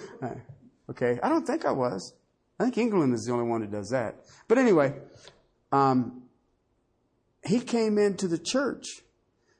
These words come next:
because he said, "I could see in you a joy that I want." Okay, so he's sharing the gospel by <laughs> motorcycles.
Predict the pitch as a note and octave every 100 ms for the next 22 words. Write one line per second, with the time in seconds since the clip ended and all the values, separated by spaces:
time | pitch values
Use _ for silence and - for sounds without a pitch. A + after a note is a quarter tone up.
0 | _ - C3+ F3 D#3+ D#3+ D#3 E3 D#3 C#3+
1 | G#3+ D#3+ - - G3 F#3+ F3+ D3+ D3 F3
2 | F#3 F3 C#3+ B2 - - _ _ B2 A#2+
3 | A2 B2+ F3 D#3 B2+ A2+ - _ _ _
4 | A#2+ A#2+ C3+ B2 A#2 A#2+ F#2+ - - _
5 | - - _ _ _ - _ _ _ _
6 | _ _ _ _ _ _ _ _ _ _
7 | _ _ _ _ _ _ _ _ _ _
8 | _ _ _ _ _ _ _ _ _ _
9 | _ _ - _ _ _ _ _ _ -
10 | F2+ A2 - A2+ A2 G#2+ - B2+ C3 A#2+
11 | A#2+ B2+ C3 B2 G#2+ F#2+ A#2 - D#3 -
12 | F#2 E2+ F2 -